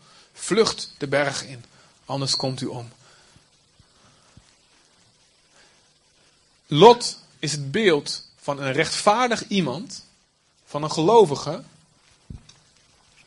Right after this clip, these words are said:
die toch, die gered wordt, maar toch schade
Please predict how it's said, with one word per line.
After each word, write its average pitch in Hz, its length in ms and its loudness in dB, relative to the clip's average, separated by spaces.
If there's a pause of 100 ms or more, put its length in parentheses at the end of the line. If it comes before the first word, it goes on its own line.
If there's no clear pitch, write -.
(840)
die 131 200 -4
toch, - 440 2 (600)
die 151 120 -8
gered 180 340 -2
wordt, 202 180 -2
maar 151 100 -4
toch 175 160 -6
schade 180 540 0